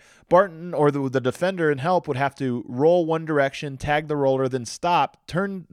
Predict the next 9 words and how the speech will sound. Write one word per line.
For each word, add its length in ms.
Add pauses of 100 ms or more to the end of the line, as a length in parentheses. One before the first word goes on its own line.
(220)
turn 220
momentum 340
in 80
the 160
other 240
direction 400
and 80
close 300
out. 240